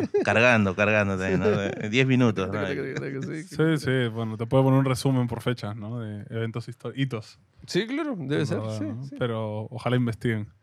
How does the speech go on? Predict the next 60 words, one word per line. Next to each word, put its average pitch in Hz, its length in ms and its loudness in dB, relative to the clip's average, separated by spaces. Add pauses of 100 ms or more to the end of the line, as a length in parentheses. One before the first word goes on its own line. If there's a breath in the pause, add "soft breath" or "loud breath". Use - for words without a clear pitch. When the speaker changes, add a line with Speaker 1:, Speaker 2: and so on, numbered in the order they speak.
(180)
Speaker 2:
Ujú. 135 360 -6
Speaker 3:
Oye, 123 220 6
Merlin, 123 260 6
ha 117 100 6
sido 135 600 6 (500)
muy 127 260 4
chévere 117 500 0
Speaker 1:
No, 113 100 0 (220)
Speaker 3:
conversar 110 80 4
Speaker 1:
gracias 110 220 2
a 110 40 0
Speaker 3:
contigo. 117 140 2
Speaker 1:
usted, 95 320 0
más 87 140 -4
bien. 92 240 -2
Speaker 3:
Este, 117 420 2
antes 147 240 4
de 160 40 6
acabar, 135 320 4
nosotros 131 280 0
tenemos 127 180 2
una 135 140 2
pequeña 123 260 2
sección 123 300 0
Speaker 1:
Ah, 160 40 6
Speaker 3:
que 190 60 6
Speaker 1:
ya, 202 60 4
Speaker 3:
se 120 60 4
llama 117 120 0
Speaker 1:
dale, 139 140 4
dale. 131 100 6
Speaker 3:
Speedrun, 190 300 2 (120)
Speaker 1:
Ujú. 123 280 -4
Speaker 3:
que 117 240 2
básicamente 117 400 0
te 120 80 2
va - 20 4
a 113 40 2
soltar 123 260 -2
preguntas 127 260 4
rápidas 170 460 0
y 117 320 0
Speaker 1:
Ujú. 113 80 -4
Speaker 3:
lo 156 100 0
primero 269 240 2
que 247 60 2
se 226 80 0
tenga 208 180 2
en 202 40 4
la 190 60 4
mente 151 200 4
contestar, 113 400 -2
¿no? 156 160 -6 (100)
Speaker 1:
Ya. 98 240 -2 (380 loud breath)
Speaker 3:
Eh, 110 500 -2
ok. 113 120 -2 (600)
Este 202 280 4
es 180 60 4
el 165 140 4
speedrun 165 480 4